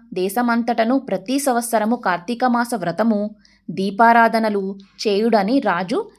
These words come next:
శాసించెను. రాకుమారుడు శత్రుజీ దినదినముగా ఎదుగుచూ, సకల శాస్త్రములు చదివి,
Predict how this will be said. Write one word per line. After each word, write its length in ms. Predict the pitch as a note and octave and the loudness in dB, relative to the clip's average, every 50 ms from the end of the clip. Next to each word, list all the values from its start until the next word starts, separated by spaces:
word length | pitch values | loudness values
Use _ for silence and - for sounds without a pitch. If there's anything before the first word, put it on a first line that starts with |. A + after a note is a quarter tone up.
| _ - | _ -4
శాసించెను. 720 | - A#3+ G3+ G3+ G#3+ A#3+ G#3+ G3+ G3+ F3+ D#3+ E3 E3 E3 - _ _ _ _ _ _ _ _ _ _ _ | 0 2 2 2 2 -2 -4 -4 -4 -6 -8 -10 -10 -12 -14 _ _ _ _ _ _ _ _ _ _ _
రాకుమారుడు 720 | F#3+ G3 F3 F3+ A3+ - C4 A#3+ B3 B3 A#3+ B3 B3 C4 | -2 0 0 0 0 0 0 0 0 2 0 0 0 -2
శత్రుజీ 720 | A#3+ - F#3 F3+ F3 - A3+ B3+ G3+ G#3 G3+ G#3 G#3+ A3 C#4+ G#3+ | -2 -4 -6 -8 -6 -2 -2 -2 -2 0 -2 -2 -2 -6 -8 -6
దినదినముగా 800 | E3 G3 F#3 G3 G3 A#3+ A#3 B3 B3 A#3+ A3 G#3+ G3+ G3 F#3+ G3 | -6 -4 -4 -2 0 2 2 2 2 2 2 2 0 0 -2 -6
ఎదుగుచూ, 520 | F#3 D#3+ D#3 E3+ F3 G#3+ A3+ A3+ B3 C4 B3 | -8 -8 -6 -6 -4 -4 -4 -2 -4 -4 -4
సకల 320 | B3 G3+ F#3 - G3 A3 | -4 -6 -4 -2 -2 -2
శాస్త్రములు 600 | A3+ A3+ G#3 F3 E3+ F3 - - G#3 A3 A#3 A#3+ B3+ | -2 -2 -4 -6 -6 -6 -4 -4 -2 0 0 0 0
చదివి, 600 | B3 B3 G#3+ G3 F#3+ F#3 G3 B3 C4 G#3+ G#3+ | 0 0 -2 -2 -2 -2 -2 -2 -2 -4 -6